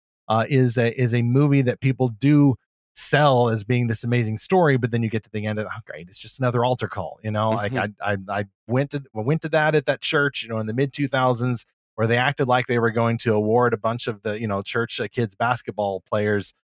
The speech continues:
Speaker 1: uh, and then they just turned it into another, uh,
Speaker 2: <laughs>
Speaker 1: evangelistic presentation.
Speaker 2: I thought I was going to a rock concert, and
Speaker 1: Yes.
Speaker 2: it turned out it was for, uh, World Vision.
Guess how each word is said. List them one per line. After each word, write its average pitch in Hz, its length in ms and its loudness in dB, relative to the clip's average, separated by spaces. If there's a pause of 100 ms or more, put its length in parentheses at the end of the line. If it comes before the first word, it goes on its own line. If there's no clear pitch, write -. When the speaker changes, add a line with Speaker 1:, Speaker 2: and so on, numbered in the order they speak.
(180)
Speaker 1:
uh, 104 160 -2
and 110 120 -2
then 113 100 0
they 113 120 0
just 110 200 -8
turned 117 220 0
it 113 100 -2
into 113 300 -2
another, 110 400 0
uh, 107 80 0
Speaker 2:
<laughs> 104 40 -6
Speaker 1:
evangelistic 110 680 -4
presentation. 104 560 -4
Speaker 2:
I 147 60 2
thought 190 320 2
I 196 80 6
was 185 180 2
going 175 380 2
to 170 200 0
a 170 80 4
rock 165 340 4
concert, 131 520 -2
and 135 100 0
Speaker 1:
Yes. 113 180 2
Speaker 2:
it - 40 -4
turned 170 220 2
out 147 280 4 (480)
it 160 100 2
was 160 200 2
for, 156 400 0 (960)
uh, 160 280 4
World 190 260 2
Vision. 170 480 0